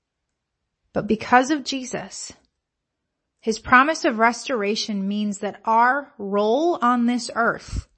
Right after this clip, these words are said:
is being restored. We can speak his peace into our chaos. We can exercise authority over our time, our money, our energy, our thoughts, our focus, our relationships,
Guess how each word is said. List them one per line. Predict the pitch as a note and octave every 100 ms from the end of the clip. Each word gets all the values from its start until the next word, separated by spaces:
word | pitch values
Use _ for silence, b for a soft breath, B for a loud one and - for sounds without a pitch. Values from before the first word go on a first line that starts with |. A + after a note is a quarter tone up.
| _ _ _ _
is | G#3+ F#3
being | G3+ G3 F#3+
restored. | F#3 - A#3 A#3 G#3+ G#3+ - _ _ _ _ _ _ _ _ _ _ _ _ _ _ _ _ -
We | A#3
can | - C#4 C4+
speak | B3+ - C4 C4
his | A#3+ A3
peace | - C4 A#3 - - - - _ _ _ _ _ _ A3
into | G#3 G#3
our | G#3 F#3+
chaos. | - G#3 G#3 G3+ - - - - _ _ _ _ _ _ _ b b A#3
We |
can | A3+ A#3+
exercise | A#3 - C#4 - A#3+ A3
authority | G3+ - - A#3+ B3+ G#3+ F#3+
over | F#3 G#3 -
our | G#3+ G#3
time, | - A#3+ A#3+ G#3+ G3
our | G3+
money, | G#3 A3 B3 A#3 G#3
our | F#3 F3 -
energy, | B3+ B3+ G3+ G#3
our | F3+ G3
thoughts, | - C4+ C4+ -
our | F#3+
focus, | - - C4+ C4+ G#3+ -
our | G3
relationships, | G#3 G#3 A#3 A#3 A#3+ A3 A3 - -